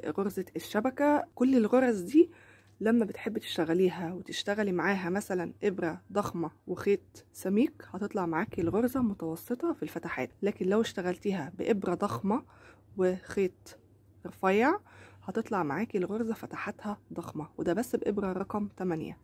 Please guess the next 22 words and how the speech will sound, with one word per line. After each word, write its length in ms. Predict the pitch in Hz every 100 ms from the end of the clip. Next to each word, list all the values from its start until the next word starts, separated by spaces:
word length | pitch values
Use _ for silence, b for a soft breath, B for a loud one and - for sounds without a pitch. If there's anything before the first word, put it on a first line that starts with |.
| -
لو 140 | 220
استخدمتي 840 | 302 - 240 240 247 - 240 - -
إبرة 200 | 214 208
مثلًا 400 | 220 240 233 214
زي 260 | 208 214
إبرة 220 | 202 214 196
رقم 340 | 214 226 214 -
أربعة 340 | - - 196 175
ونص 340 | 180 214 -
دي 260 | 190 254 - B B B -
والخيط 440 | 175 - 214 247 - -
رفيع 520 | - 196 - 160 139 - -
زي 140 | 196
ما 80 | 190
انت 100 | 180
شايفة 300 | - 180 -
كده، 340 | - 220 320 370 b b b b b b
فهتطلع 720 | - - 175 170 233 254 247
معاكي، 640 | 214 185 220 262 269 277 -
آه، 400 | - 175 165 -
الغرزة 540 | 165 175 240 247 277 247
برضو 580 | 185 202 240 247 269